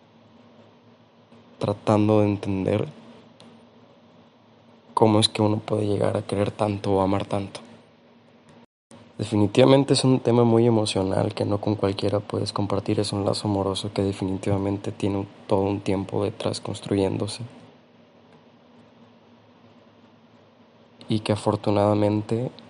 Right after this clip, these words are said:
no requiere de algo de vuelta para que siga creciendo.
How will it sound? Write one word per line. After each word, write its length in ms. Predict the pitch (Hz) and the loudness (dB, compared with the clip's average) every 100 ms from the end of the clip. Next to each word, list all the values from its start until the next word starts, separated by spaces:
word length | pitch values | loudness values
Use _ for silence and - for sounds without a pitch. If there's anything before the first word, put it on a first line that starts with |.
| - - - _ _ _ - - | -20 -20 -20 _ _ _ -20 -6
no 200 | 110 107 | 2 4
requiere 440 | 104 104 - 104 104 | 4 2 0 2 4
de 200 | 104 98 | 4 4
algo 260 | 98 101 | 4 4
de 80 | 95 | 4
vuelta 340 | 98 98 95 | 4 0 0
para 240 | 98 92 101 | -4 -4 -6
que 160 | - | -8
siga 260 | - 95 95 | -6 -6 -6
creciendo. 500 | - - - 95 - | -6 -8 -4 -4 -6